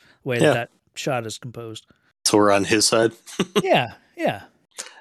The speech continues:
Speaker 2: It's, uh, yeah, you'll see in the next minute, it's not too hard to be on <laughs> his side.
Speaker 1: <laughs> Right.
Speaker 2: Yeah, I, I saw the guy bring her in, Garth, you said?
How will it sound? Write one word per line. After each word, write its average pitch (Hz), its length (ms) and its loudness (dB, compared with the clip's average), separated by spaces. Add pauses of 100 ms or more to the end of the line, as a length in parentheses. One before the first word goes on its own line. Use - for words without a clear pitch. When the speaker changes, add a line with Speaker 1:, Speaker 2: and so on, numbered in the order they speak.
Speaker 2:
It's, - 480 0
uh, 143 140 2
yeah, 160 180 4
you'll 131 180 4
see 139 240 2
in 123 220 0
the 123 160 4
next 117 240 0
minute, 120 260 0
it's - 160 -8
not 113 220 -4
too 110 260 -6
hard 110 220 -4
to 101 80 -14
be 117 200 -4
on 123 80 -2 (180)
<laughs> - 160 -20
his - 260 -6
side. 202 420 0 (160)
Speaker 1:
<laughs> - 160 -20
Right. - 340 -4 (1000)
Speaker 2:
Yeah, 110 360 0
I, 135 240 -2
I 131 60 -2
saw 143 260 0
the 117 260 -8
guy 113 260 -6
bring 113 260 -12
her 110 120 -10
in, 110 220 -10
Garth, 113 480 -12
you 123 80 -12
said? 127 280 -2